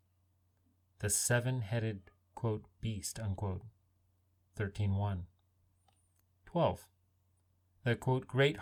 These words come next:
harlot who sits on many waters," unquote, seventeen one.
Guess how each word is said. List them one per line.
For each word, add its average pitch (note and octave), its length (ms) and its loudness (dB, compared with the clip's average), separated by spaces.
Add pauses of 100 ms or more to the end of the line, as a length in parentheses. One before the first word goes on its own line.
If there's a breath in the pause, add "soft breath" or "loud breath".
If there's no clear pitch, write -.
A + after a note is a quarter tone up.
harlot C3 320 6 (140)
who A2 100 -4
sits - 440 -2
on A2 280 -2
many A#2+ 200 2
waters," G2 540 2
unquote, F#2 420 -4 (1160)
seventeen F#2 500 -2
one. G2+ 280 -2